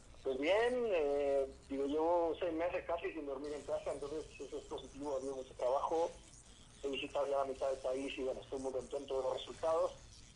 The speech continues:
tanto con el nuevo disco como con el primer libro, eh, no me esperaba que, que la gente fuera a aceptar esta nueva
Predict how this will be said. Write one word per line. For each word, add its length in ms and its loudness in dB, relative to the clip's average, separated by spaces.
tanto 240 0
con 140 0
el 120 0
nuevo 220 2
disco 320 -2
como 240 -2
con 140 -2
el 80 -4
primer 400 -2
libro, 400 0
eh, 320 -4
no 100 -2
me 80 -2
esperaba 440 2
que, 280 -2
que 80 -2
la 120 2
gente 240 -2
fuera 200 0
a 40 2
aceptar 380 -2
esta 220 -2
nueva 160 2